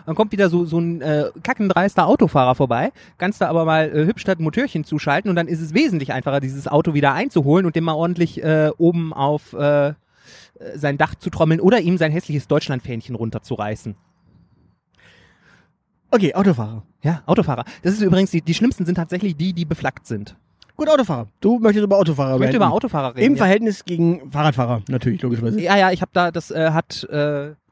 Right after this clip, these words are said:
Speaker 1: mit, mit gewissen traumatischen, äh, Erfahrungen von gestern zu tun. Weißt du, du, du bist unterwegs.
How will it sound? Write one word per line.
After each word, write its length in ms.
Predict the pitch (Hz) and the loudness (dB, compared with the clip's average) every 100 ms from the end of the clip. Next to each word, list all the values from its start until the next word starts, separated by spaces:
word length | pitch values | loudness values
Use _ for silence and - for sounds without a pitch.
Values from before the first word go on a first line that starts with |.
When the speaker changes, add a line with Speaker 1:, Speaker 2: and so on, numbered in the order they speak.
| _ _ - | _ _ -12
Speaker 1:
mit, 340 | 156 - - | -10 -8 -2
mit 220 | 160 165 160 | 0 0 2
gewissen 360 | 175 180 170 | 2 2 -4
traumatischen, 720 | - 165 175 214 - 185 180 170 | -2 0 2 0 -2 -2 0 2
äh, 200 | 151 170 | 2 0
Erfahrungen 580 | 180 180 185 175 170 | 2 2 2 2 0
von 460 | - 180 214 202 147 139 | 0 0 2 0 -2 -2
gestern 420 | 180 143 127 123 - | 0 0 -2 -4 -6
zu 120 | - | -6
tun. 300 | 135 165 226 _ _ - - _ | 0 0 0 _ _ -20 -20 _
Weißt 200 | 170 - | -4 -4
du, 40 | 226 | -6
du, 160 | 190 | -4
du 140 | 165 208 | 2 2
bist 140 | - | 2
unterwegs. 460 | 220 196 147 - | 0 2 0 -4